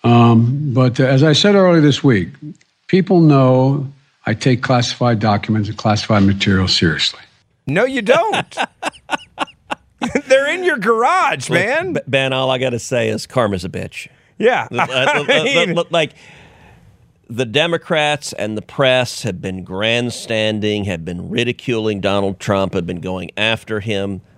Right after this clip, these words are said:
Speaker 3: like crazy. At this point,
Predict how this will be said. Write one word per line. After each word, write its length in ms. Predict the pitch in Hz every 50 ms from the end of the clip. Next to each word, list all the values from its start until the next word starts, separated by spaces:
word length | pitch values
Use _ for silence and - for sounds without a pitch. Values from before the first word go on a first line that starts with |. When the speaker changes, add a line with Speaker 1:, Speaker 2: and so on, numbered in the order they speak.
| _ _ -
Speaker 3:
like 300 | 98 98 92 92 90 -
crazy. 760 | - - - 107 92 90 90 90 87 - - 71 85 90 110 - _ _ _ _ _ _ _ _ _ _ _ _ -
At 240 | 127 127 - _ -
this 280 | 185 214 214 - -
point, 600 | - - - 196 156 120 110 113 123 - - -